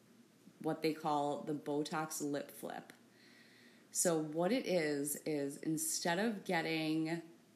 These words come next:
filler in your upper lip, you have a few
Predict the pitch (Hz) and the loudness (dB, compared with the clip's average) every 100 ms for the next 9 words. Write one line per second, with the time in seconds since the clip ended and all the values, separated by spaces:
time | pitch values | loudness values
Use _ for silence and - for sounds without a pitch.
0 | - - - - - 185 160 143 131 131 | -20 -20 -20 -18 -2 2 2 2 0 -2
1 | 147 - - - 160 160 151 151 143 - | -6 -12 -8 0 2 4 2 2 0 -4
2 | 147 156 139 131 139 - - - - - | -4 -2 0 -2 -4 -10 -20 -20 -20 -20
3 | - - - - 165 180 185 175 160 156 | -20 -20 -18 -6 0 2 2 0 2 2
4 | 156 156 160 - - - 160 - - 170 | 2 -2 -6 -8 -14 -10 -10 -10 -4 0
5 | 170 185 202 233 233 | 4 4 4 2 0